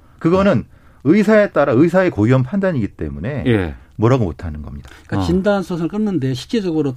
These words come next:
Speaker 3: 몸을 타치를 안 했다 그러면 끊어줄 수는 없지만
Speaker 2: 네.
Speaker 3: 그 의사가 외상으로 봤을 때 염좌가 있다든지 아니면
Speaker 2: 음.
Speaker 3: 말씀드린 대로 조금만 흠집이 있다고 한다면은 진단 이 주까지는 가능하거든요.
Speaker 1: 기본, 기본 이 주죠.
Speaker 2: 아, 그래요?
Speaker 3: 의사원이 판단하기 때문에 그건 뭐라 할 수는 없는데.
Speaker 2: 그러니까 진단서 끊으면 무조건 이 주 나온다는 거
Speaker 1: 그렇죠.
Speaker 2: 아니에요?
Speaker 3: 그렇죠.
Speaker 1: 그렇죠.
Speaker 3: 거의 이렇게 나옵니다.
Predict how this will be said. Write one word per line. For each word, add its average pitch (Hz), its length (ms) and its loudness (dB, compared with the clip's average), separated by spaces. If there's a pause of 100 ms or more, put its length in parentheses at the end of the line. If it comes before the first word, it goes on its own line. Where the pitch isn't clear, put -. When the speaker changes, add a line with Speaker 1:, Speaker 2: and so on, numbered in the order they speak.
Speaker 3:
몸을 156 260 2
타치를 - 480 -8
안 135 60 -2
했다 156 200 -2
그러면 139 340 0
끊어줄 226 220 2
수는 160 160 -2
없지만 127 480 -2
Speaker 2:
네. 95 260 2 (240)
Speaker 3:
그 156 120 2
의사가 175 320 2
외상으로 180 500 2
봤을 139 300 -4
때 139 220 0
염좌가 175 380 2
있다든지 135 600 -2
아니면 151 300 4
Speaker 2:
음. - 180 -8
Speaker 3:
말씀드린 160 440 0
대로 143 140 4
조금만 160 260 0
흠집이 247 320 4
있다고 175 220 -2
한다면은 165 480 2 (260)
진단 185 360 2
이 151 100 4
주까지는 139 300 -2
가능하거든요. 147 540 2
Speaker 1:
기본, 117 140 4
기본 135 260 2
이 101 100 0
주죠. 78 320 -10
Speaker 2:
아, 104 240 0
그래요? 98 320 0
Speaker 3:
의사원이 196 560 4
판단하기 226 380 2
때문에 170 220 0
그건 165 200 4
뭐라 160 140 2
할 - 60 -2
수는 185 140 -2
없는데. 131 260 4
Speaker 2:
그러니까 156 200 0
진단서 202 380 2
끊으면 226 220 4
무조건 165 260 0
이 127 120 2
주 151 80 2
나온다는 107 420 0
거 104 40 -4
Speaker 1:
그렇죠. 92 300 0
Speaker 2:
아니에요? 80 100 -2
Speaker 3:
그렇죠. - 280 0
Speaker 1:
그렇죠. - 80 0
Speaker 3:
거의 170 280 4
이렇게 190 140 2
나옵니다. 113 380 -4